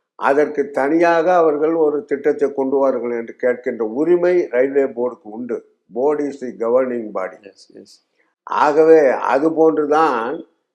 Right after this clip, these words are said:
Speaker 1: இந்த கோயம்புத்தூர் பிரச்சனையும் சரி, திட்டம் கேட்கின்ற பொழுது ஒரு இடத்தை சொல்லி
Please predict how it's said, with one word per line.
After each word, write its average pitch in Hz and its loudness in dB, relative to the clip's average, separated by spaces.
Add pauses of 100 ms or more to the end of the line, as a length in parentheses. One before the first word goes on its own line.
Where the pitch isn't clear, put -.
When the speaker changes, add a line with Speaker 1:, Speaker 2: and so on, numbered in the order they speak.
Speaker 1:
இந்த 143 -2
கோயம்புத்தூர் 151 0
பிரச்சனையும் 120 -6
சரி, 117 -6 (1000)
திட்டம் 165 -4
கேட்கின்ற 151 2
பொழுது 143 -2
ஒரு 131 0
இடத்தை 127 -2
சொல்லி 131 -6